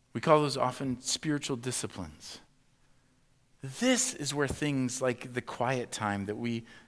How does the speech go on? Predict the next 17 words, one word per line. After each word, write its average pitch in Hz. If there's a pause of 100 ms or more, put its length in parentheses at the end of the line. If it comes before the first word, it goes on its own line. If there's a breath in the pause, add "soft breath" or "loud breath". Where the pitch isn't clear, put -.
talk 123
about, 120
maybe 117
you 123
grew 127
up 123
hearing 131
about, 107
this 185
is 123
where 113 (260 loud breath)
that 113
enters 98
in. - (3250 soft breath)
A -
time 156
to 120